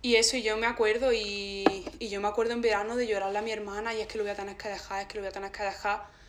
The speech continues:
Que eso ya anticipo también, que muchas veces tenemos esa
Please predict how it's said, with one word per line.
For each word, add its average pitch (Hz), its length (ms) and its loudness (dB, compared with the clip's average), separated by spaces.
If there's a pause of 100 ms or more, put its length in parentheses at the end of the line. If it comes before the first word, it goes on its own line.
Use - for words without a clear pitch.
(580)
Que 254 80 8
eso 254 160 6
ya 240 100 6
anticipo 254 440 2
también, 233 540 2 (520)
que 226 500 8
muchas 220 280 -2
veces 247 260 -2
tenemos 226 360 0
esa 226 380 2